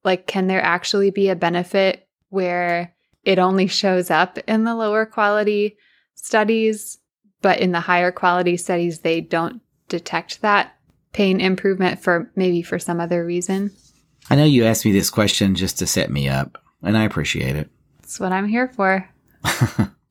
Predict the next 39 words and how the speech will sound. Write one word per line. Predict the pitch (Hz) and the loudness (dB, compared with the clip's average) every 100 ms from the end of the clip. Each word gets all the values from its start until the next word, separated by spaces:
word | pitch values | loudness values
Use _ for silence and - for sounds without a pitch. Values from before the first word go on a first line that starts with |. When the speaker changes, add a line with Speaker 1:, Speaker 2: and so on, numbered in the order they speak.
| - | 0
Speaker 2:
Well, | 120 107 98 - _ | 2 2 -2 -10 _
I | 110 | -4
think | 107 147 143 - | 0 2 0 -2
part | - 127 | 0 2
of | 127 | 2
the | 123 | 2
problem | 117 101 92 85 | 2 2 0 -2
is | 73 87 85 - | -2 -2 -2 -2
when | 92 | -2
you | 90 | -2
tell | - 110 123 | 0 2 2
a | |
patient | 120 98 - | 2 0 -2
who's | 90 78 | -4 -2
there | 95 | -2
for | 90 90 | -2 -2
an | |
I | 80 85 | -2 -2
U | 92 | -2
D | 87 80 73 71 - | 0 0 0 -4 -4
that | 92 | -2
she | 95 101 | 2 2
needs | 98 - | 2 0
to | 98 | -6
come | - 123 127 | -2 0 2
back | 95 87 87 | 2 0 -2
and | 82 | -4
do | 78 98 | 0 2
it | |
on | 113 | 2
a | 117 | 0
different | 113 127 - | 0 -2 -2
day | 92 80 78 78 | 0 0 2 0
because | 71 85 80 | -2 -6 -4
you | 87 | -2
need | 90 | -2
to | 95 | -2
pre-medicate | - 135 131 117 101 98 80 76 | -2 0 2 2 0 0 -2 -4
her | 78 65 60 64 | -4 -4 -4 -8